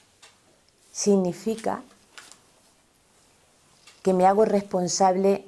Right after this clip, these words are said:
de mis pensamientos, palabras, hechos y cualquier situación que esté viviendo. Que tengo que estar eh, proyectando mal, pensando mal. Perdóname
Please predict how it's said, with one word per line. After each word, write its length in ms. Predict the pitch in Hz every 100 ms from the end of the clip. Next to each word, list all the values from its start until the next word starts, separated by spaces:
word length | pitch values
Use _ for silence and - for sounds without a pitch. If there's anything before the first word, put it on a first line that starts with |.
| -
de 260 | 190 202
mis 200 | 196 196
pensamientos, 920 | 190 - 196 196 190 185 185 185 190 180
palabras, 640 | 185 170 175 175 175 -
hechos 420 | - 180 - 190 - _
y 60 | -
cualquier 560 | - 160 165 180 - -
situación 420 | 180 175 165 170
que 80 | 165
esté 160 | 165
viviendo. 440 | 151 147 143 139 - _ _ _ _ _ _ -
Que 100 | 175
tengo 140 | 190
que 60 | 190
estar 340 | 190 208 190 - _ _ _ _ 170
eh, 320 | 185 180 180 104 -
proyectando 560 | 185 185 185 208 202 190
mal, 180 | 156 151
pensando 460 | 185 185 190 180
mal. 220 | 160 147 147 _ _ _ _ _ _ _ _ _ _ _ _ _ _ _ - - - - _ _
Perdóname 760 | - 190 190 254 247 208 240